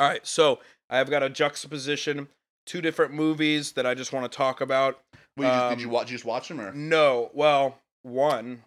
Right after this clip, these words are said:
Speaker 1: we have watched,
Speaker 2: Okay.
Speaker 1: and the other just came out, and that is the Coming to America two.
Speaker 2: I watched it last night. I got on it.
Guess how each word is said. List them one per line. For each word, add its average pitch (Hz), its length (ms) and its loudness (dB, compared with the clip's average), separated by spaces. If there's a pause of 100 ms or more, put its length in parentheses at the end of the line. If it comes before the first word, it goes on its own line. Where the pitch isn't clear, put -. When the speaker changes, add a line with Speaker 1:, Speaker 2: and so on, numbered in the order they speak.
Speaker 1:
we 123 240 -8
have 107 180 -8
watched, 101 560 -10
Speaker 2:
Okay. 123 160 -6
Speaker 1:
and 120 80 -4
the 123 140 -6
other 131 500 4 (380)
just - 240 -8
came 135 220 -2
out, 101 200 -4 (120)
and 120 200 -6
that 139 240 2
is 135 420 -4
the 123 200 -8
Coming 120 380 -8
to 120 160 -10
America 110 420 -10
two. 101 320 -12 (100)
Speaker 2:
I 107 40 -12
watched 131 260 0
it 165 60 -4
last 113 200 -2
night. 98 160 -10 (560)
I 110 60 -10
got 113 140 0
on 147 180 6
it. - 80 -8